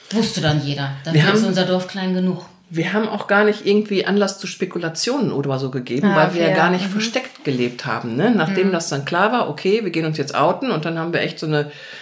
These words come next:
Speaker 2: zwei-, dreiwöchige Outing-Tour gestartet hier.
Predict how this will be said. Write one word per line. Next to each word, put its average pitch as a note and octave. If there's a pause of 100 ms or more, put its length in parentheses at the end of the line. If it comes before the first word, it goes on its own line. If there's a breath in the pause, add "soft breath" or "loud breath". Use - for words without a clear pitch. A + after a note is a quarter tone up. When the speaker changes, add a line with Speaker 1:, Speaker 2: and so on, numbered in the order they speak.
(400 loud breath)
Speaker 2:
zwei-, F3
dreiwöchige E3
Outing-Tour G#3
gestartet G#3+
hier. D4+